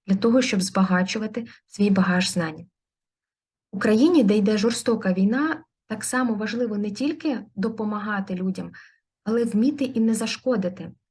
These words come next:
коли зіштовхуємося із обмеженням розуміння людських способів реагування, які є нормальними за ненормальних обставин.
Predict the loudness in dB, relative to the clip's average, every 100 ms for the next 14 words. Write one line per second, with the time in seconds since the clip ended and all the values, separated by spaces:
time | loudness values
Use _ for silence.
0 | _ -2 0 0 -2 -2 -2 0 2 2
1 | 0 -4 -6 -4 -4 -2 -4 -2 0 0
2 | -2 0 -2 -4 -10 -6 -4 -2 -2 -2
3 | 0 0 -2 -6 -16 _ -8 -6 -6 -8
4 | -6 -6 -2 -2 -2 -4 -6 -2 -2 0
5 | 0 2 2 0 -2 -10 _ _ _ -8
6 | -6 -2 -2 0 0 0 0 0 0 -2
7 | -2 -4 -4 -2 0 0 -2 -4 -2 -4
8 | -6 -12 -8 -6 -8 -14